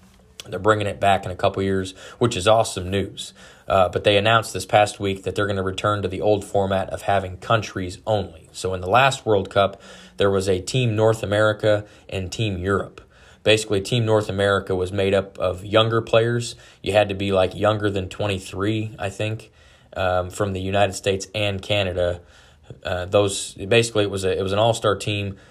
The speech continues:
of U S and Canadian-born players that didn't make the U S or Canada rosters. They just did that to create a, another team,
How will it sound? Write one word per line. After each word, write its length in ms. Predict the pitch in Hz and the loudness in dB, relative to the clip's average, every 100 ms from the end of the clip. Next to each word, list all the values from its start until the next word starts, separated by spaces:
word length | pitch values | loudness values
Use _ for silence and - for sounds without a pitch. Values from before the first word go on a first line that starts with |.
| - | -12
of 180 | - 90 | -8 -6
U 200 | 101 107 | 0 4
S 200 | 104 101 | 4 2
and 280 | - 101 101 | -6 -4 -4
Canadian-born 640 | 104 98 95 92 95 95 | -2 -2 -2 -2 -2 -4
players 460 | 90 98 92 92 - | -2 0 0 -2 -8
that 180 | - 107 | -10 -4
didn't 300 | 104 95 82 | -4 -4 -6
make 380 | 95 90 - _ - _ | -6 -6 -10 _ -20 _
the 80 | 92 | -8
U 260 | 95 98 | -2 2
S 200 | 95 90 | 2 2
or 220 | - 95 92 | -2 -4 -2
Canada 380 | 101 95 90 | -2 -2 -4
rosters. 580 | 87 95 95 - - - | 0 2 2 -2 -14 -12
They 100 | - | -8
just 220 | 90 90 | -6 -6
did 120 | 95 92 | -4 -2
that 160 | 90 | -2
to 60 | - | -4
create 320 | - 95 92 | -6 -2 -2
a, 180 | 90 92 - | -2 -8 -10
another 320 | 95 90 87 | -8 -6 -6
team, 440 | 87 101 90 90 | -6 -8 -6 -10